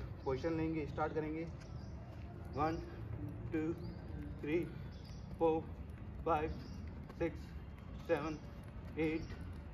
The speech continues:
नाइन, टेन, इलेवन, ट्वेल्व, थर्टीन, फ़ोर्टीन, फ़िफ़्टीन, सिक्सटीन, सेवनटीन, एटीन, नाइनटीन, ट्वेंटी। ठीक है, सेकंड सेट कंप्लीट।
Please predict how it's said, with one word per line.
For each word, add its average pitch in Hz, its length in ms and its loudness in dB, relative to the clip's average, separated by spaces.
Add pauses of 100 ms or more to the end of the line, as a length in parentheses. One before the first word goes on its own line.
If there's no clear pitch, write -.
(140)
नाइन, 156 320 4 (560)
टेन, 156 280 2 (600)
इलेवन, 151 280 2 (560)
ट्वेल्व, 156 240 2 (680)
थर्टीन, 156 300 6 (580)
फ़ोर्टीन, 160 400 6 (480)
फ़िफ़्टीन, 165 420 4 (500)
सिक्सटीन, - 400 2 (520)
सेवनटीन, 160 460 6 (520)
एटीन, 165 380 6 (460)
नाइनटीन, 151 440 2 (520)
ट्वेंटी। 127 320 0 (920)
ठीक - 200 0
है, 175 100 6 (320)
सेकंड 151 280 2
सेट 160 200 2
कंप्लीट। 160 480 4